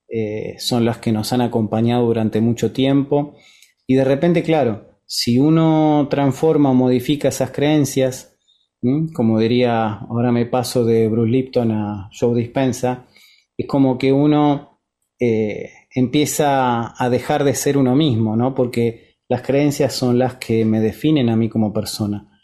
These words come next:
Las creencias son las que realmente me, me definen a mí, como en este caso, ¿no? Como, como soy yo, como, como Nicolás, digamos, ¿no? Pero de repente, si, si yo modifico esas creencias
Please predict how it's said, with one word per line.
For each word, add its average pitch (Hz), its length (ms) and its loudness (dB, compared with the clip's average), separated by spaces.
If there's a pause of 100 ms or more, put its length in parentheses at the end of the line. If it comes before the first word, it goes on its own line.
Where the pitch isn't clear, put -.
(140)
Las 117 180 -4
creencias 131 600 0
son 127 380 0
las - 180 -4
que 120 460 -2 (480)
realmente 123 680 2
me, 107 640 -2
me 123 140 0
definen 127 500 0
a 117 100 0
mí, 143 280 0
como 110 200 -2
en 107 60 -2
este 117 160 -6
caso, 127 380 0
¿no? 131 200 0
Como, 104 580 -4 (320)
como 110 240 0
soy 127 180 0
yo, 139 360 2
como, 104 460 -2
como 117 260 0
Nicolás, 117 560 0
digamos, 113 440 0
¿no? 151 320 -2 (340)
Pero 120 200 2
de 117 80 2
repente, 135 540 0
si, 117 520 0
si 120 160 -2
yo 147 160 0
modifico 131 840 0
esas 127 280 -2
creencias 123 840 -2